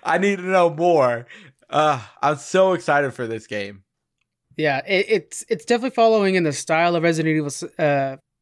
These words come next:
Speaker 2: seven, yeah, uh, which was kind of a departure. And they said that this is the conclusion to the story.
Speaker 1: Mm.
Speaker 2: Now, what, what do you take by that? What do you mean, what do you think they mean by that? Is it the conclusion of just, like, seven's story or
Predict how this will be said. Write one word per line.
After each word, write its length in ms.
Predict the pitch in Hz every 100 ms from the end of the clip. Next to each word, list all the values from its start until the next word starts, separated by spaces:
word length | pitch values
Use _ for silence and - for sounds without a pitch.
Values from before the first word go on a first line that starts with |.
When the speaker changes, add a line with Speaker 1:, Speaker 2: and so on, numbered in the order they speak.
| _
Speaker 2:
seven, 540 | - - 185 180 180 170
yeah, 180 | 143 143 - - - -
uh, 120 | 156
which 160 | 196 262
was 220 | 185 160 -
kind 140 | 190
of 80 | 202
a 100 | 170
departure. 360 | 151 185 185 -
And 180 | 185
they 100 | 208
said 160 | 233 208
that 80 | 180
this 180 | 214 202
is 120 | 180
the 160 | 175 165
conclusion 640 | 170 160 - 269 233 240
to 100 | -
the 100 | 160
story. 800 | - - - 240 240 151 143 156 _ _ _ _ _ _ _ -
Speaker 1:
Mm. 260 | 117 - 226
Speaker 2:
Now, 360 | 208 196 185 - _ _
what, 360 | 208 185 240 226
what 120 | 247
do 60 |
you 80 | 277
take 200 | 247 220
by 120 | 165 147
that? 120 | 139
What 80 | 185
do 60 |
you 80 | 220
mean, 160 | 208 185
what 80 |
do 60 | 214
you 40 |
think 140 | 226 220
they 100 | 185
mean 160 | 180
by 140 | 160 139
that? 260 | 127 117 -
Is 200 | 165 156
it 100 | 156
the 60 |
conclusion 340 | 156 220 202 190
of 380 | 156 151 147 135
just, 220 | 160 151
like, 180 | 151 -
seven's 520 | - 160 170 240 247
story 460 | - 262 262 285 269
or 300 | 165 156